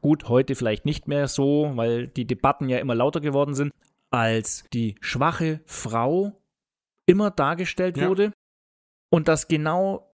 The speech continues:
Speaker 1: dieses schwache Geschlecht, wie man es ja auch immer sagt, zu solchen Schandtaten bereit ist und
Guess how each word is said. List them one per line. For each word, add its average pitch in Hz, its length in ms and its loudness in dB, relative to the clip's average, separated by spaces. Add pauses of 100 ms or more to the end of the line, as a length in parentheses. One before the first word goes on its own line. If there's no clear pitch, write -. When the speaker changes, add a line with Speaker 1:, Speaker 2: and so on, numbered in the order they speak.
Speaker 1:
dieses 214 600 2
schwache 190 520 -2
Geschlecht, 135 480 -2
wie 139 40 -4
man 135 80 -2
es 123 80 -4
ja 127 100 -2
auch - 160 -6
immer 135 220 -2
sagt, 113 360 -4 (240)
zu 143 120 4
solchen 190 480 4
Schandtaten 139 880 0
bereit 113 500 -2
ist - 420 -6 (140)
und 143 200 2